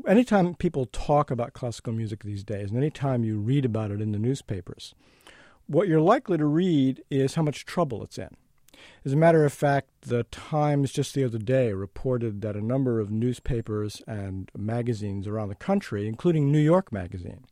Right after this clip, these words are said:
um, were cutting or cutting back on their classical music reviewers. So there seems to be a general feeling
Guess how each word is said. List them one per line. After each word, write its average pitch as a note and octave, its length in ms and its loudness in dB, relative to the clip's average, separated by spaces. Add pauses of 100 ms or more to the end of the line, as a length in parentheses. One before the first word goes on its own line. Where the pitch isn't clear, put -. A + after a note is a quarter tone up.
(560)
um, A2+ 500 -2 (120)
were C3 520 2
cutting D#3+ 560 2 (160)
or B2+ 140 -2
cutting C3+ 360 2
back A#2+ 500 -2
on A#2+ 80 -2
their A#2+ 80 -2
classical A2 460 -8
music G#2+ 320 -6
reviewers. A2+ 600 -2 (1040)
So D#3 140 -2
there D#3+ 100 -2
seems C#4+ 280 0
to F#3+ 80 -4
be D#3 140 4
a D3 80 4
general C3 380 2
feeling B2+ 440 -2